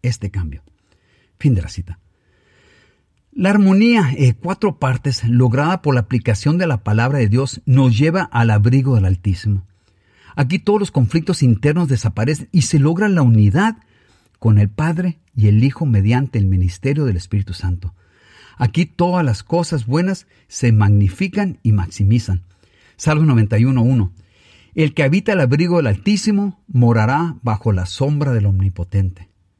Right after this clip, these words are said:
Salmos veinticuatro treinta, de tres al cinco. "¿Quién subirá al monte de Jehová? ¿Y quién estará en su lugar santo? El limpio de manos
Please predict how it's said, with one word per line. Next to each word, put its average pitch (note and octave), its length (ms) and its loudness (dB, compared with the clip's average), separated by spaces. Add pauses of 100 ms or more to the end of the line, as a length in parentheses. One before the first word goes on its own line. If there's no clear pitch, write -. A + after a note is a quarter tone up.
(1040)
Salmos D3 320 0
veinticuatro B2+ 500 0
treinta, G2+ 240 0 (260)
de A2 140 0
tres A#2+ 240 -2
al A#2+ 80 -2
cinco. A#2 420 -4 (1120)
"¿Quién A#3 220 0
subirá G3 320 2
al F#3+ 100 2
monte F#3 340 2
de C#3 80 2
Jehová? B2+ 400 0 (260)
¿Y B2+ 100 -2
quién E3 160 0
estará C3 340 -2
en C#3+ 80 0
su C#3+ 140 -2
lugar A#2+ 240 0
santo? B2+ 460 -4 (680)
El D3 220 2
limpio G3 280 0
de D#3 100 2
manos D3 420 0